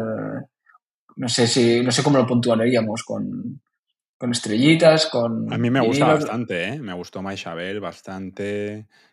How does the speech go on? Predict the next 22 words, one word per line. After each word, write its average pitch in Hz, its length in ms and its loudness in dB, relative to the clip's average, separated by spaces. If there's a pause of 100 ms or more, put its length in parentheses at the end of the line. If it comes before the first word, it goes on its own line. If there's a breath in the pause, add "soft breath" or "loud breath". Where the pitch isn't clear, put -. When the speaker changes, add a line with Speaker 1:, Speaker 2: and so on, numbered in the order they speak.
Speaker 2:
creo 85 320 -12
que 90 100 -14
tiene 85 220 -12
el, 82 320 -12
el, 78 640 -12
el 73 60 -14
Speaker 1:
Sí, - 200 -2
Speaker 2:
olivo, 170 400 0
Speaker 1:
pe-, 104 580 2 (280)
Speaker 2:
ta-, - 200 -8
y 107 120 -10
Speaker 1:
lo, 92 120 -10
lo, 131 120 6
Speaker 2:
también 139 260 6
Speaker 1:
el, 147 120 6
el 147 160 6
olivo 143 340 10
no 156 100 8
me, 143 80 8
Speaker 2:
Rubia. 151 160 2 (300)
Speaker 1:
la, 139 240 6
la, 139 120 8